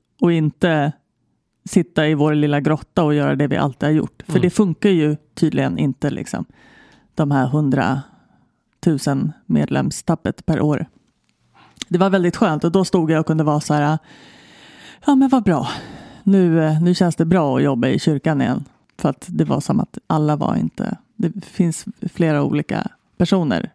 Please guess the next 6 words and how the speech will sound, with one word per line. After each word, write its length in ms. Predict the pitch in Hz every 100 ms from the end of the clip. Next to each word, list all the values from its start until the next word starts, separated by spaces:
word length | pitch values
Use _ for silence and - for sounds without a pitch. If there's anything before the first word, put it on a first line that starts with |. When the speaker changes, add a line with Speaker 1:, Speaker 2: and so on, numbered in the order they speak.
| _
Speaker 1:
i, 280 | - - -
eh, 60 | - - - - _ _ _ _ _
i 100 | -
kyrkan, 420 | 151 147 - - - -
helt 180 | 131
enkelt. 280 | - 156 -